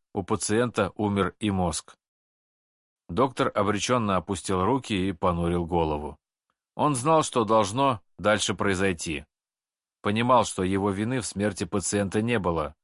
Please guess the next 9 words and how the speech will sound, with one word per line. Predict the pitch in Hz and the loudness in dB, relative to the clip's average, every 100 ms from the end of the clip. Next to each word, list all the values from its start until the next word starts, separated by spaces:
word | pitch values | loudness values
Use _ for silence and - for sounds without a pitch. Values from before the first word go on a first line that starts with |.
| _ _ _ - | _ _ _ -4
но | 120 | -2
никто | 131 123 139 | 0 0 2
и | 131 | 4
разбираться | 120 107 123 127 - 98 | 2 2 4 4 2 -4
не | 87 | -4
станет. | - 87 76 71 - _ _ - | -4 -4 -4 -8 -16 _ _ -4
Убейте | 196 190 214 175 190 | -2 2 2 2 -2
этого | 185 208 214 | 0 2 2
поца! | 185 247 233 - 196 165 107 | 2 6 6 6 0 -2 -2